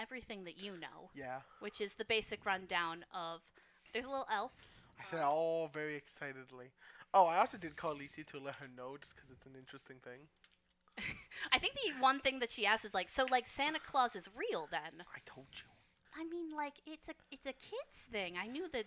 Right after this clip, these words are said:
Speaker 1: there were monsters and, like, werewolves and vampires, but you
Speaker 2: So
Speaker 1: can't
Speaker 2: no
Speaker 1: believe
Speaker 2: one
Speaker 1: in everything, honey.
Speaker 2: I can't even begin to tell you where you're wrong with this statement. Point is, I get the chalk of saving Christmas, so.
Speaker 1: Well, you know what I always say.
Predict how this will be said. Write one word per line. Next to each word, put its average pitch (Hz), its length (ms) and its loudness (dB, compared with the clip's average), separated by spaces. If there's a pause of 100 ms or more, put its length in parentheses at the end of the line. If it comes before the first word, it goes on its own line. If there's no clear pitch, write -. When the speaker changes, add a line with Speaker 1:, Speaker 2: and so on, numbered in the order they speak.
Speaker 1:
there 220 140 2
were 196 120 0
monsters 196 760 -4
and, 170 120 -10
like, 165 200 -10
werewolves 180 360 -2
and 156 120 -12
vampires, - 840 -6
but - 120 -12 (640)
you - 60 -6
Speaker 2:
So - 60 0
Speaker 1:
can't 214 120 4
Speaker 2:
no 233 60 6
Speaker 1:
believe 240 120 6
Speaker 2:
one 233 120 8
Speaker 1:
in 190 60 4
everything, 320 680 2
honey. 180 480 -6 (920)
Speaker 2:
I 156 100 -2 (320)
can't 185 180 0
even 185 160 0
begin 160 440 -6
to 156 220 -2
tell 147 260 -2
you 135 160 -8
where 151 180 -2
you're 143 180 -4
wrong 143 320 -4
with - 120 -18
this 139 140 -12
statement. 160 540 -10 (600)
Point 175 220 2
is, 151 140 -2
I 151 40 -6
get 147 160 -10
the - 60 -14
chalk 151 360 -2
of 147 80 -14 (380)
saving 135 220 -8
Christmas, - 380 -14 (120)
so. 107 180 -12 (840)
Speaker 1:
Well, 220 180 6
you 254 140 -2
know 285 100 2
what 285 100 2
I 269 120 6
always 180 240 2
say. - 260 -12